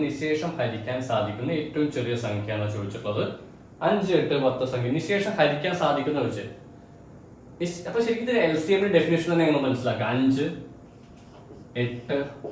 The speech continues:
പത്തിന്റെ എൽ സി എം എടുത്താൽ മതി. എത്ര എൽ സി എം വരും? അവിടെ ഓപ്ഷൻ നാൽപത് ഉണ്ടല്ലേ, അറുപത്, എൺപത്, ഇത് ചെറിയ നാ-, സംഖ്യ നാൽപത്, നാൽപതിൽ വരും, നാൽപത് ആവാൻ സാധ്യതയുണ്ട്. അതായത് നിശേഷം ഹരിക്കാവുന്ന ഏറ്റവും ചെറിയ സംഖ്യ.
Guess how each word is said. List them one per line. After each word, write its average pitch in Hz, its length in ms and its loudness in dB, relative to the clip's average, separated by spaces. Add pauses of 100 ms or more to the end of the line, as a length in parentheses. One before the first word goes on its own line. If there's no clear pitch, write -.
പത്തിന്റെ 147 680 2
എൽ 127 140 2
സി 139 100 -2
എം 131 120 4
എടുത്താൽ 120 300 2
മതി. 107 180 -4 (960)
എത്ര 170 120 -6 (100)
എൽ 120 60 0
സി 120 120 -4
എം 113 100 2
വരും? 107 120 -2
അവിടെ 135 140 -2
ഓപ്ഷൻ 131 260 -2 (140)
നാൽപത് 110 300 -2
ഉണ്ടല്ലേ, 98 220 -4
അറുപത്, 110 340 -2 (180)
എൺപത്, 107 300 -4 (400)
ഇത് 156 180 -8
ചെറിയ 147 300 2
നാ-, 120 240 0
സംഖ്യ 120 300 -2
നാൽപത്, 101 340 -2 (140)
നാൽപതിൽ 127 340 -4
വരും, 104 220 -4
നാൽപത് 104 340 -2
ആവാൻ 110 200 0
സാധ്യതയുണ്ട്. 104 380 -4 (480)
അതായത് 160 260 0
നിശേഷം 185 600 0
ഹരിക്കാവുന്ന 127 680 2
ഏറ്റവും 131 520 -2
ചെറിയ 123 260 -2
സംഖ്യ. 101 460 -6